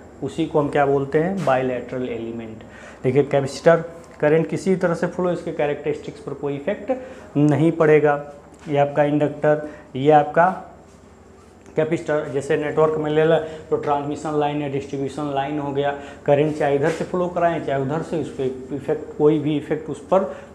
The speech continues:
पड़ने वाला नहीं, उसके property पर कोई effect नहीं पड़ेगा। एक तार लीजिए, चाहे उसमें current एक सिरे से दूसरे सिरे फ्लो करवाइए, चाहे दूसरे सिरे से पहले सिरे फ्लो करवाइए, उस पर कोई effect नहीं पड़ने वाला है, ठीक है ना।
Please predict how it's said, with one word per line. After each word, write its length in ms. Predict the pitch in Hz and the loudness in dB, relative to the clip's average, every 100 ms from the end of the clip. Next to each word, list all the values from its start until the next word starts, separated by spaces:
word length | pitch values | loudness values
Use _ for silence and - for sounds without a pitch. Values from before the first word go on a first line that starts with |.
| - | -2
पड़ने 280 | 135 139 | -2 -2
वाला 260 | 135 127 131 | -2 0 -2
नहीं, 240 | 127 135 | -2 -4
उसके 200 | 131 - | -6 -6
property 520 | 135 139 - 131 131 156 | -6 -4 -2 -4 -4 -4
पर 140 | 147 | -2
कोई 200 | 135 139 | -2 -2
effect 420 | 131 190 190 - 143 | -2 -4 -6 -8 -10
नहीं 220 | 127 123 | -8 -8
पड़ेगा। 440 | 120 113 113 117 117 - - - | -6 -6 -4 -6 -8 -12 -6 0
एक 160 | - - | 2 4
तार 220 | 151 160 | 4 4
लीजिए, 280 | 165 160 175 | 2 0 -2
चाहे 220 | 170 147 | 0 0
उसमें 260 | 147 156 151 | 0 -2 -2
current 300 | 156 151 151 | 2 2 0
एक 120 | 160 | -4
सिरे 200 | - 165 | -2 -4
से 140 | 156 151 | -2 -4
दूसरे 260 | 139 170 | -6 -6
सिरे 200 | 170 175 | -4 -4
फ्लो 340 | 170 180 175 170 175 | -4 0 4 4 2
करवाइए, 380 | 175 175 180 185 | 2 2 2 -2
चाहे 200 | 156 135 | -2 -4
दूसरे 260 | 135 151 | -4 -6
सिरे 240 | 151 156 151 | -4 -2 0
से 160 | 202 226 - - - 160 | 0 -2 -6 -14 -2 4
पहले 220 | 151 160 | 6 6
सिरे 220 | 156 151 | 4 0
फ्लो 460 | 147 151 147 147 151 151 | 0 2 0 0 -2 0
करवाइए, 340 | 151 151 175 | 2 2 2
उस 160 | 202 - | -2 -4
पर 80 | 143 | -8
कोई 260 | - 143 143 | -4 -2 -2
effect 360 | 170 208 208 - - - | -2 -4 -4 -16 -20 -14
नहीं 260 | 127 120 127 | -10 -8 -10
पड़ने 320 | - 113 110 | -8 -8 -8
वाला 260 | 113 110 113 | -12 -12 -12
है, 60 | - - - | -16 -10 0
ठीक 160 | 190 196 | 2 4
है 60 | |
ना। 180 | 190 202 | 4 4